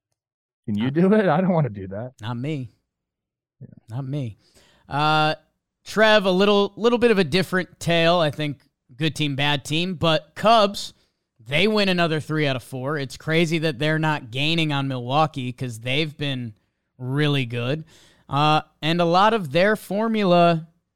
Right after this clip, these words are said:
Speaker 2: ends up coming through here. I mean, we get Justin Steele with another good start, and that's obvious.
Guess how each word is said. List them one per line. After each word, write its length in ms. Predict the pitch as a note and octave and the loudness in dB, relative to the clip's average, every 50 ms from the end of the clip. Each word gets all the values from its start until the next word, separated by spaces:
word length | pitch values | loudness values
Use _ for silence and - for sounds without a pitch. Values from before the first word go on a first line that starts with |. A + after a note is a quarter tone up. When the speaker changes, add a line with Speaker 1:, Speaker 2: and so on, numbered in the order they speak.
| _ _ _ _ _ _ _ _ _ _ _ _ _ _ _ _ - | _ _ _ _ _ _ _ _ _ _ _ _ _ _ _ _ -2
Speaker 2:
ends 240 | D#3 F3+ F#3+ D#3 | 0 0 2 2
up 200 | F3+ F#3+ F#3 - | 2 2 2 2
coming 280 | - F#3 F#3 F#3 F3+ E3+ | 0 0 2 2 0 -2
through 280 | - - E3 G3+ A#3+ G#3+ | -2 -2 -2 -2 0 -2
here. 240 | C3 A#2 A2+ G#2+ | -4 -4 -6 -8
I 80 | A2 A#2 | -8 -6
mean, 240 | A#2+ B2+ B2+ B2+ B2+ | -6 -4 -4 -4 -4
we 80 | C3 | -4
get 300 | B2 C#3 C#3 C3+ C3+ C3 - _ _ _ _ _ _ _ | -2 -2 -2 -2 -2 -4 -8 _ _ _ _ _ _ _
Justin 440 | _ - C#3 E3 D#3+ - - E3 D#3+ | _ -4 -2 -2 -2 -2 -4 -6 -6
Steele 420 | - - - D#3 D#3 E3+ F#3 G3 F#3 | -6 -6 -4 -2 0 2 2 2 0
with 140 | E3 C#3+ | -2 -4
another 440 | C3+ C#3 C3 B2 B2 B2+ B2+ C3 C3 | -4 -6 -6 -6 -6 -6 -6 -8 -8
good 200 | B2 C3 B2 A2 | -8 -10 -10 -10
start, 440 | - - - C3 B2 D#3 F#3+ F#3 - | -12 -10 -8 -2 0 0 0 0 -2
and 180 | C3 A#2+ A#2 A2+ | -6 -10 -8 -4
that's 260 | B2 C#3 E3 D#3+ - | -4 -4 -4 -2 0
obvious. 460 | E3+ F3 F3 E3+ F3 F#3 G3 F#3 - | 0 2 2 2 0 -2 -4 -6 -8